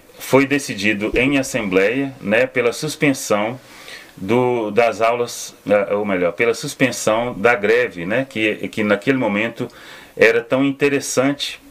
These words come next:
diante da falta de sensibilidade do gestor público, né, é, forçando para que os trabalhadores e as trabalhadoras em educação, é,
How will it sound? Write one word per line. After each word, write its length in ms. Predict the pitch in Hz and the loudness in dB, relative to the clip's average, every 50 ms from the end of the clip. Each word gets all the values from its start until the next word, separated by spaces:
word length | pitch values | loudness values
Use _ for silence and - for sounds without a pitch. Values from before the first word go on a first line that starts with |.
| - - - | -20 -20 -18
diante 600 | - - 101 98 120 120 120 131 147 147 - 139 | -12 -4 0 4 4 4 4 2 0 -2 -2 0
da 140 | 123 127 120 | 2 2 2
falta 300 | - - 139 139 135 139 | 2 2 0 0 0 -2
de 60 | 127 | -6
sensibilidade 760 | - 143 139 135 - 135 127 117 95 92 101 101 107 104 104 | -4 -4 -4 -2 -2 -2 -2 0 2 2 2 2 0 -2 -4
do 60 | 107 | -4
gestor 360 | 113 117 110 - - 117 113 | -2 -2 -2 0 0 -2 -2
público, 540 | - - - 123 139 131 131 135 - 143 143 - - - - - - - - | -2 -2 0 0 0 0 -2 -6 -6 -6 -8 -8 -10 -20 -20 -20 -20 -12 -4
né, 320 | - 104 117 123 131 135 - | 2 4 4 4 4 0 -2
é, 280 | 110 107 110 101 - | -2 0 0 0 -2
forçando 840 | - - 151 151 151 - - - - 139 156 170 165 135 98 92 85 | -2 0 2 2 2 0 -4 0 0 2 2 2 0 0 -2 -4 -4
para 200 | - - 120 117 | -2 2 2 2
que 300 | 113 - - 123 123 135 | 2 0 -4 -4 -2 -2
os 100 | 139 127 | -2 -2
trabalhadores 600 | - - 117 113 107 107 104 98 98 113 117 104 | -2 -2 0 2 2 2 2 0 -2 -4 -6 -4
e 40 | 107 | -4
as 80 | 110 - | -4 -2
trabalhadoras 540 | 110 107 104 104 98 95 92 95 92 90 104 | 0 2 2 2 2 0 -2 -2 -4 -2 -2
em 20 | |
educação, 500 | 101 98 - 110 104 - - 120 127 131 - - - - - - - - - | -4 -2 0 0 0 0 -2 -4 -4 -4 -6 -10 -20 -20 -20 -20 -20 -8 -2
é, 260 | - 107 113 113 113 | 0 2 2 2 2